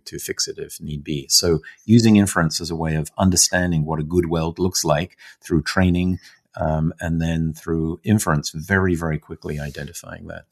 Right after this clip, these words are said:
uh, that problem. So that would be a sort of a, a typical example, or it could be a little bit more mundane, a, a camera that is in a shop that's sort of understanding the, uh, the, the movement within a shop in order to be able to understand how, uh, you know,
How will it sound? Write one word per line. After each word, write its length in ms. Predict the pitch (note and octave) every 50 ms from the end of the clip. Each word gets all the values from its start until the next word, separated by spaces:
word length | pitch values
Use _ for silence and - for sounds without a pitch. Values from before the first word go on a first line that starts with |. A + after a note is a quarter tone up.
| -
uh, 140 | D2 C#2+ C#2+ - -
that 100 | - -
problem. 260 | - E2 D#2+ D2+ C#2+
So 140 | - - A2+
that 140 | B2 B2 A2+
would 100 | A#2 F#2+
be 80 | G2
a 80 | F#2 E2+
sort 160 | - F2+ F2
of 80 | D#2 D2+
a, 100 | D#2 - - - - - _ -
a 60 | F#2
typical 420 | - - - - G2+ - F#2+ F2+
example, 560 | D#2+ - - - E2+ - G#2+ - C#3+ D#3 D#3 - - - - -
or 160 | - - C3+
it 80 | C3+ C3
could 140 | - D#3 B2+
be 160 | C3+ C3+ C3+
a 60 | C3
little 240 | B2+ D3 D#3+ D3+ D3
bit 180 | C3+ D3 - -
more 160 | B2+ A#2+ A#2
mundane, 640 | A2+ A#2 A2+ A2+ A2 A#2+ A#2+ G#2 F#2 E2 D#2 D2+ - _ _ _ _ G2+
a, 420 | F#2+ F2+ F2+ F2+ F2+ F#2 F2+ F#2 - - -
a 60 | F2+
camera 400 | - - G#2+ G2+ G2 G2 G2 F#2+
that 180 | F2+ F#2 F2+ F#2
is 140 | F#2 F2 F#2
in 120 | F#2 F2+
a 60 | F2+
shop 300 | F2 - - A2+ G2+ - -
that's 200 | F#2+ E2+ - -
sort 100 | - F2+
of 80 | F2 E2+
understanding 840 | F2 F2 D#2+ D#2+ - - - F2 F2+ F2+ F2 E2 E2 D#2+ D#2+ D#2+ D2+
the, 340 | D#2+ D#2+ D#2+ D#2 D#2 D#2 - - - - _ _ _ -
uh, 340 | - D#2 D#2 D#2+ D#2 D2+ D#2+ - -
the, 220 | D#2+ D#2 D#2 D#2+ - -
the 40 |
movement 440 | E2 E2+ F2+ F#2 E2+ F#2 E2+ E2 -
within 320 | F2+ F2+ E2+ F#2 G2 G2 F#2+
a 40 |
shop 400 | F2 - - D#2 D#2 D2+ D2+ -
in 120 | - D#2+ D#2+
order 240 | D#2+ D#2+ E2 D#2+ D2+
to 80 | D#2
be 160 | D2+ D2+ D#2
able 180 | D#2 D#2 D2+ D#2
to 80 | D2+ D#2
understand 600 | D#2 D2+ D2 - - - - D2+ D2+ D2+ D2 C#2
how, 440 | - - D2 D2 D2+ D2 D2 D2 - _ _ - _ _ _ _ _ F2+
uh, 380 | E2 D2 D2 D2 D2+ D2+ D#2 - _
you 60 | -
know, 120 | D2 C2+